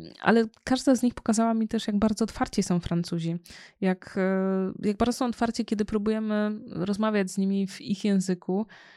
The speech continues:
I nie miałam pod tym, ani zresztą pod żadnym innym właściwie kątem jakiejkolwiek, e, negatywnej sytuacji. Zawsze ostatecznie udawało się z czyjąś pomocą rozwiązać, e,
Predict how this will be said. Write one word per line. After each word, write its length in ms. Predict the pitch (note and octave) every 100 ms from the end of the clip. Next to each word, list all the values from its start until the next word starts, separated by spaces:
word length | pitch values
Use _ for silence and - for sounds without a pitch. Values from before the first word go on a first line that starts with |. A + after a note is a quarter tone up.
| - -
I 60 | G#3
nie 80 |
miałam 260 | G#3 A#3 A#3
pod 240 | A3 -
tym, 380 | - G#3+ G#3+ G#3+ - _ _ _
ani 160 | - G3
zresztą 420 | G3 F#3+ G3 F#3+
pod 200 | F#3+ F#3
żadnym 440 | F#3 F#3+ F#3 G3
innym 480 | - B3 F3+ F3 F#3 F3+
właściwie 360 | F3 - - F#3
kątem 500 | F3+ F3+ F#3+ F#3 F#3
jakiejkolwiek, 800 | F#3 F#3+ G#3 F#3+ F#3 F3 - -
e, 180 | -
negatywnej 540 | F3+ F3 F3+ F3+ F3+ F3+
sytuacji. 880 | F3+ - F3 E3+ - F#3+ F#3+ G3 F#3+ F3+
Zawsze 300 | F#3 G3 G3+
ostatecznie 500 | - G3 F#3+ - F#3+
udawało 480 | F#3 F#3 F#3 F#3+ F3+
się 360 | F3+ E3+ E3+
z 140 | E3+ -
czyjąś 300 | F#3 F3+ -
pomocą 420 | F3+ F3+ F#3 F#3
rozwiązać, 640 | F3 E3+ F3 F3+ F3 -
e, 220 | - -